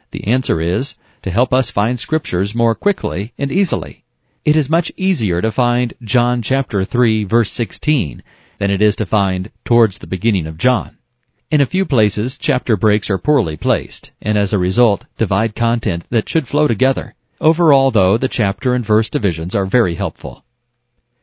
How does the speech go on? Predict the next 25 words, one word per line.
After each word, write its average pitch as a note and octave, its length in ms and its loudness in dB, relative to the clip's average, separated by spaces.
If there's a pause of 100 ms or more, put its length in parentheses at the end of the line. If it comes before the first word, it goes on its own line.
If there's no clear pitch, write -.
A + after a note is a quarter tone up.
The - 80 -4
chapter C3+ 380 2
divisions G#2 480 0
that A2 120 0
are G2 100 0
commonly G#2 540 -2
used B2 380 0
today E2+ 320 -4
were B2+ 100 0
developed C3 480 -2
by A2 200 0
Stephen C#3+ 520 -4
Langton, A#2+ 480 -4 (320)
an A2+ 120 -2
Archbishop A2+ 540 0
of G2+ 120 -6
Canterbury. F2+ 560 -4 (300)
Langton G2+ 420 0
put A2+ 220 0
the F#2+ 100 0
modern G#2 380 0
chapter B2+ 340 -2
divisions F#2+ 460 -2
into F2+ 160 -4
place G#2 420 -4